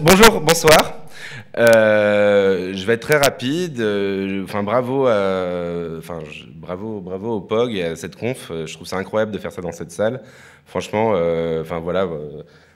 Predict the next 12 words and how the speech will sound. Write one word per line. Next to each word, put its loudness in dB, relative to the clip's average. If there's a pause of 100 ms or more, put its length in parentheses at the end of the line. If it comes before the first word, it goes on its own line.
(140)
bravo -4
à 0
Stéphane, -4
bravo -2
à 2
Eyal, 0
euh, 0
bravo -2
à 0
vous -6
tous. -8
Euh, -10